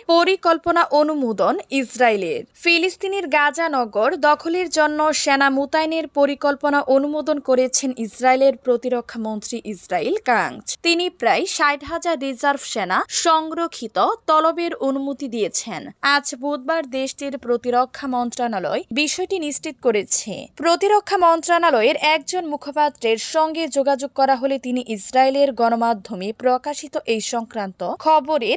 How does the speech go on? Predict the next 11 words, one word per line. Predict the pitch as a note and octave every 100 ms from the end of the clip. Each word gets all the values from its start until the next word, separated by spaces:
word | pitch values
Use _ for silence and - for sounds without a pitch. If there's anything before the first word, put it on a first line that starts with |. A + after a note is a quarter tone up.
| -
সত্যতা | E4+ D#4+ D#4+ F#4 F#4+
নিশ্চিত | E4+ D4+ - E4 -
করেছেন। | A3 F#3 - A#3+ F3 F2+ -
এদিকে | D#4 E4 F4 F4+ F#4+ D4+
একজন | D4 A#3+ D#4 D4+ C4+
ইসরায়েলি | A#3+ B3+ C#4+ C#4+ C#4
সেনা | - D4+ D4+ E4
কর্মকর্তা | D4+ C#4+ C#4+ C#4 A3 F#3 - A#3+
সাংবাদিকদের | F4+ - C#4+ C#4 D#4 D#4+ - E4
বলেছেন, | C4+ C4+ C4+ - C#4
প্রায় | B3+ B3+ B3